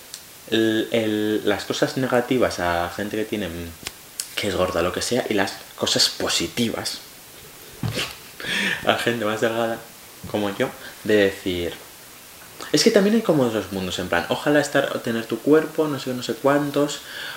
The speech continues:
o luego de decir, la gente ya que ve el, la delgadez, como dices, bueno, tampoco es tan bueno como tal, pero también esa gente el refuerzo de decir,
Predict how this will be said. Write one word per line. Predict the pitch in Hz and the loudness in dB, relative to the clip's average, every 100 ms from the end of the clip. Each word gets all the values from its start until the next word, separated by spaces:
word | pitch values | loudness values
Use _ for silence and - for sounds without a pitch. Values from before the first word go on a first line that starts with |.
| - | 8
o | 127 | 10
luego | 135 151 175 | 12 10 8
de | 160 | 8
decir, | 143 135 135 127 - - - - - - - - - - - - - - - | 6 6 6 4 2 -12 -16 -16 -18 -20 -20 -20 -20 -20 -20 -20 -20 -20 -2
la | 113 107 | 2 2
gente | - 131 143 | 2 4 4
ya | 139 127 | 4 4
que | 123 | 6
ve | 123 117 - - | 8 6 2 -6
el, | 110 107 107 | 0 2 4
la | 110 107 | 4 4
delgadez, | 101 101 101 110 | 0 0 -2 0
como | 110 101 92 | -4 -4 -8
dices, | 92 92 - 95 | -8 -8 -6 -4
bueno, | 92 80 - - - - - - - - - - - - - - - - - - - - - | -4 -4 -10 -18 -18 -18 -18 -18 -18 -18 -20 -20 -20 -20 -20 -20 -12 -8 -6 -8 -12 -16 -2
tampoco | 95 92 101 98 104 | -2 2 2 4 2
es | - | 2
tan | 107 101 | -4 -2
bueno | 101 101 98 | 0 0 -2
como | 104 110 | -2 4
tal, | 131 151 | 4 6
pero | 107 | 6
también | - 123 165 | 6 4 2
esa | 156 151 | 2 0
gente | - 160 | 2 6
el | 143 | 6
refuerzo | 127 - 147 156 | 6 2 4 6
de | 147 | 6
decir, | 139 139 | 4 0